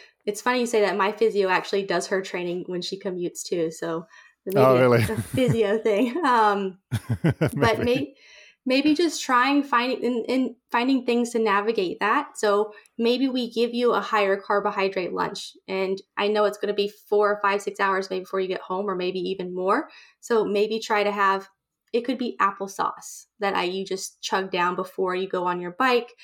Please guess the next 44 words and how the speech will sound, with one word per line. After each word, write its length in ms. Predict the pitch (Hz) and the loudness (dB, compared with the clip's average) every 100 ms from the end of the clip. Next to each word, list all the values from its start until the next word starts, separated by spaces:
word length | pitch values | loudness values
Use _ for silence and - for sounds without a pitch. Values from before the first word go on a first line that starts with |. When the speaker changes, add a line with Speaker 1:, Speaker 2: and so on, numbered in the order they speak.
| - - _ | -20 -20 _
Speaker 1:
And 180 | - 202 | -4 0
then 340 | 202 190 196 190 | 0 0 -2 -2
Speaker 2:
Mm. 80 | |
Speaker 1:
maybe 260 | 196 202 208 | -2 0 0
having 280 | 202 202 202 | 0 -2 -2
a 40 | |
sports 440 | 196 - 208 196 - | -4 -2 -2 -2 -4
drink 220 | 202 202 196 | -4 -4 -2
ready 200 | 190 196 | -2 -2
when 100 | 185 | -2
you 80 | |
get 140 | 185 180 | -4 -6
home 260 | - 214 202 | -2 -2 0
because 340 | 208 196 196 | -2 -2 -4
you 100 | 196 | -4
have 180 | 190 - - | -6 -6 -8
calls. 580 | - 202 - - - - _ | -4 -4 -4 -10 -18 -20 _
I 120 | 208 | -2
know 120 | 214 202 | 2 2
I've 220 | 190 196 | 2 0
done 140 | 190 | -2
that 120 | 190 | -2
before. 300 | 185 196 214 | -4 0 2
Speaker 2:
Mm-hmm. 80 | 185 | 2
Speaker 1:
I'll 80 | 190 | 2
go 120 | 196 | 2
out 220 | 190 175 | 2 0
for 140 | - 202 | 0 -2
a 40 | |
run 200 | 190 196 190 | 0 0 0
and 80 | |
then 100 | 185 | -4
I 120 | 185 190 | -6 -4
have 180 | 185 - | -4 -4
client 380 | - 190 175 - | -4 -4 -4 -2
calls 440 | 269 254 214 214 - - - - | 2 2 2 -2 -8 -20 -20 -4
and 160 | 208 | 0
I 100 | 202 | 2
just 200 | 196 208 | 0 0
have 160 | 208 190 | 0 0
Speaker 2:
Mm-hmm. 80 | 202 | 0
Speaker 1:
some 160 | 196 | -2
sort 260 | 190 202 196 | -2 -2 0
of 160 | 180 | -2